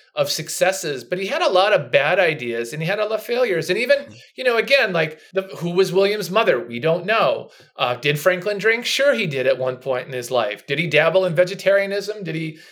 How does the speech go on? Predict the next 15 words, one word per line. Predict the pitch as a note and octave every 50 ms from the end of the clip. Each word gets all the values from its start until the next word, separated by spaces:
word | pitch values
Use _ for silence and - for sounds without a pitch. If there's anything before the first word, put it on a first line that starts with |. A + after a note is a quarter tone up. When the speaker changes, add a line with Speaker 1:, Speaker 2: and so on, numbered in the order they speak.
| - _ _
Speaker 1:
you | - E3
know, | D#3+ D3 C3+ C#3 C3+ D3+
um, | D3+ D3 C3 B2 A#2+ A#2+ A#2+ _ _ _ _
care | - - F3+ F#3 F#3+ G3
about | F#3+ E3 F3+ F3+ F3+ F3
his | E3 D#3+ D#3 -
health? | F#3 G3+ G3
I, | G#3+ G#3+ G#3+ A3 A3+ A3+ A#3+
I | B3+
mean, | B3+
all | C#4 D4+
these | E4+ E4+ D#4+ -
things | D4+ D4 D4 A#3+
are | A#3 F#3+
there, | D#3+ D3 D#3+ D3+ E3 F3+ G#3 A#3 B3 C#4+ C#4+